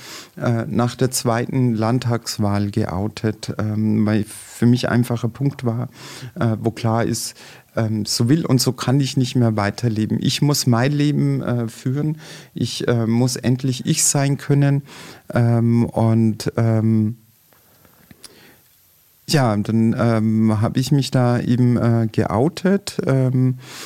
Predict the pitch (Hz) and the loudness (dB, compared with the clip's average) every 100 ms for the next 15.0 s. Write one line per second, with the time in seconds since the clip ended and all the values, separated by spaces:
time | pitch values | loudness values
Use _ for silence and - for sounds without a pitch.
0 | - _ - - 113 117 113 - - 113 | -18 _ -20 -2 2 4 2 0 -2 2
1 | 117 113 101 110 110 - 113 107 - 110 | 2 2 2 4 4 4 0 0 -4 0
2 | 110 113 - 110 113 110 107 104 127 131 | 2 2 0 0 2 4 4 4 0 -2
3 | - 123 - 135 123 - 110 113 113 110 | 0 -2 0 -4 -2 -2 -2 0 0 0
4 | 127 - 123 - - 135 127 127 - - | 0 -2 -4 -4 -2 2 2 -2 -12 -18
5 | - - - 117 110 107 110 - 110 107 | -18 -10 -2 0 2 2 2 2 0 4
6 | 110 110 - _ _ _ _ _ - _ | 4 2 -2 _ _ _ _ _ -20 _
7 | - - 110 107 104 104 - - _ _ | -8 0 2 4 4 0 -4 -20 _ _
8 | _ _ _ _ _ _ _ _ _ - | _ _ _ _ _ _ _ _ _ -6
9 | 117 - 143 - 156 156 - - 151 151 | -2 2 2 2 0 0 -2 2 4 4
10 | - 123 123 127 123 - 117 - - 131 | 2 2 4 4 4 2 0 -2 0 0
11 | 139 - 127 120 - 156 208 202 208 - | 0 0 0 0 2 2 4 0 -2 -10
12 | - 143 - 117 120 117 117 117 113 120 | -16 -16 -4 0 2 2 2 0 0 0
13 | 117 - 123 127 135 135 - - - - | 0 2 0 4 2 2 -8 -16 -20 -10
14 | - 117 131 131 147 127 - 110 135 | -2 0 0 2 2 2 0 0 2